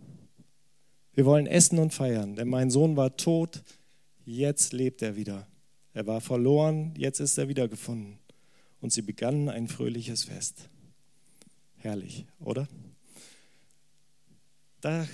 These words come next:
kommt so die mütterliche Seite raus von Gott. Und Gott ist viel mehr, als wir denken. Und vielleicht haben auch welche mit dem natürlichen Vater Probleme.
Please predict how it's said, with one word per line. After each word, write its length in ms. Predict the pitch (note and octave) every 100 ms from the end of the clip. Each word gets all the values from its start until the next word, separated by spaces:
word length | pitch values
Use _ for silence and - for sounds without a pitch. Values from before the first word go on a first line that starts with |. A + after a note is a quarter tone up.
| -
kommt 340 | - F#3 F#3 - C#3+ - -
so 200 | D#3 F3
die 140 | F3
mütterliche 600 | E3 G3+ G#3+ F#3+ F#3+ F#3
Seite 400 | E3+ G3 G#3 A#2+
raus 420 | G2+ G2 G2 - - - - -
von 180 | - A#2+
Gott. 300 | A2+ C3+ - - - - - - - - _ _
Und 80 | -
Gott 200 | C3+ E3+
ist 220 | E3 -
viel 320 | - G3 G3 F#3
mehr, 260 | F#3 F3
als 160 | E3 -
wir 80 | D#3
denken. 460 | D#3 C3+ - G2 - - - - - - - - - - - - - - - -
Und 400 | C#3 D3 - - - -
vielleicht 600 | E3 F3 F3+ - - - - - - - - - - - - - -
haben 220 | - D#3+
auch 160 | E3 E3
welche 240 | E3 D#3
mit 180 | D#3+ D#3+
dem 140 | E3 D#3
natürlichen 600 | D#3 - F#3+ E3 - C3
Vater 420 | B2 A2+ G#2+ G2+
Probleme. 580 | - A#2 B2 C3+ A2+